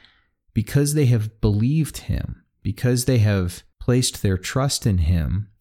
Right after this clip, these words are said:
they are clean. And occasionally, as Christians, we need to wash our feet. We need to get rid of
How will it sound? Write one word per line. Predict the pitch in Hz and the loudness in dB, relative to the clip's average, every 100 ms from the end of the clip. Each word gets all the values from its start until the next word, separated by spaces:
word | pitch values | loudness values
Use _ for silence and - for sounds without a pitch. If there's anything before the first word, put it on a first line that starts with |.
| _ | _
they | - 110 135 | -2 0 2
are | 123 | 0
clean. | 113 - 143 139 85 - - _ _ | -4 -4 0 0 0 -4 -10 _ _
And | - 117 110 110 104 - - | 2 2 4 2 0 -4 -6
occasionally, | - - 139 127 123 107 90 104 117 - | -6 0 2 4 4 4 2 0 -4 -4
as | 90 | -4
Christians, | - 151 143 - 90 95 110 - _ _ | -4 -4 -2 0 0 0 -2 -8 _ _
we | 113 120 | 0 2
need | 120 | 2
to | 123 | 0
wash | 113 110 - | 0 0 0
our | 107 | 0
feet. | 98 - 98 85 - _ _ _ _ 104 | -2 -2 -2 -4 -8 _ _ _ _ -10
We | |
need | 98 104 101 | -4 -4 -4
to | - 104 98 95 92 - _ _ _ _ | 0 2 2 0 -2 -10 _ _ _ _
get | - | -6
rid | 104 104 110 113 | -2 0 2 4
of | 101 92 87 - | 4 2 -2 -8